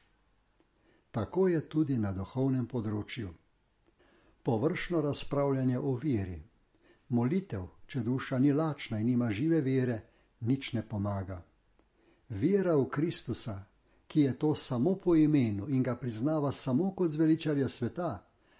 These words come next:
nikoli ne more duši zagotoviti ozdravljenja. Zveličavna vera ni samo razumsko soglašanje z resnico.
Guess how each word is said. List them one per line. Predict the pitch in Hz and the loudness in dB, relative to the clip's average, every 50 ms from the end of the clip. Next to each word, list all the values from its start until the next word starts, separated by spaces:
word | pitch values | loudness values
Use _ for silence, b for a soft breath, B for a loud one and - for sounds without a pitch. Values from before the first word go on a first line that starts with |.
| b b b | b b b
nikoli | 139 127 120 110 - - 170 190 180 160 139 123 | 4 4 4 4 2 0 0 2 2 2 4 4
ne | 123 120 113 | 2 4 4
more | 117 139 151 147 131 123 117 | 4 4 4 2 2 0 -2
duši | 101 98 139 156 135 - - - 127 | -2 0 0 0 0 -2 -4 -4 -4
zagotoviti | 104 98 120 107 101 107 104 - 120 104 92 117 131 - - 127 | -2 -2 -2 -2 -2 -4 -4 -4 -4 -4 -2 -4 -4 -4 -4 -4
ozdravljenja. | 117 110 107 95 90 90 110 120 123 117 104 104 98 95 95 92 85 82 - _ _ _ _ _ _ _ _ _ b b b b b b b b b b b - | -4 -2 -4 -6 -6 -4 -4 -4 -2 -2 -2 -2 -2 -2 -4 -4 -8 -10 -16 _ _ _ _ _ _ _ _ _ b b b b b b b b b b b -8
Zveličavna | 113 104 110 127 123 120 113 - - 156 175 185 175 165 143 127 | -4 0 2 4 4 2 2 0 -2 -2 0 2 2 2 2 2
vera | 110 139 175 175 165 151 143 120 | 2 0 0 0 0 0 0 0
ni | 107 110 131 180 190 160 | 0 2 2 2 0 -2
samo | - - - 135 120 127 151 160 151 135 | -4 -4 -2 0 2 4 6 6 4 4
razumsko | 127 117 104 - 170 170 160 147 - - - - 123 104 | 2 0 0 0 0 0 0 -2 -4 -6 -6 -6 -6 -6
soglašanje | - - 127 113 95 123 143 147 139 - - - 123 107 107 110 104 | -6 -6 -6 -4 -4 -2 -2 -2 -2 -4 -6 -6 -4 -2 -2 -2 -2
z | 95 107 101 | -4 -4 -6
resnico. | 104 - - - 135 139 139 - - 98 | -6 -8 -2 0 0 0 0 -2 -8 -12